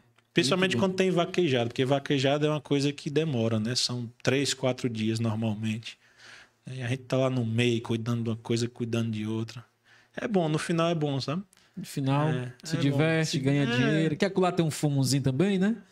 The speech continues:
Speaker 1: Tem, às vezes, lógico, às vezes tem um fumozinho.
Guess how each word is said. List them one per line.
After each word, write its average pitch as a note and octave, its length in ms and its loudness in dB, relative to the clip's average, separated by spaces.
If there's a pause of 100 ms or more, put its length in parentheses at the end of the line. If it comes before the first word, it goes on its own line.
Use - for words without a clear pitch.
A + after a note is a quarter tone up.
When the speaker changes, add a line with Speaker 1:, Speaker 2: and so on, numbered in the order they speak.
(180)
Speaker 1:
Tem, G3 360 2
às D#3 200 2
vezes, C#3+ 240 2
lógico, C3 520 2 (180)
às D3 160 -10
vezes F3 240 -6
tem A#3 180 -8
um A3 60 0
fumozinho. F3+ 580 0